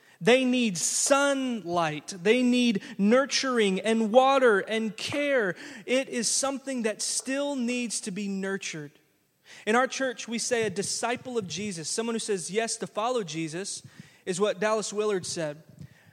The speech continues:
We're someone who is being with Jesus to learn from Jesus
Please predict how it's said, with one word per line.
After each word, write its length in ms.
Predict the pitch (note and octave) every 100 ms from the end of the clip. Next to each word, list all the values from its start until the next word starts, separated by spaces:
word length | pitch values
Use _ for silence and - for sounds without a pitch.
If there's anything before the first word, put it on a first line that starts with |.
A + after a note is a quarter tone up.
| -
We're 140 | G3
someone 440 | A3+ - B3 B3 A#3+
who 220 | G#3 G#3+
is 280 | F3+ D#3+ - - - A#2
being 520 | A#3 B3 A3 F#3+ E3+
with 300 | G#3+ C#4 -
Jesus 760 | A3 C4 C4 C#4+ D4+ - - _ _ _ -
to 120 | G3+
learn 380 | G3 G#3 G3 E3+
from 440 | - A3 C4 C4+
Jesus 640 | F3 F#3 F#3+ G#3 A#3 -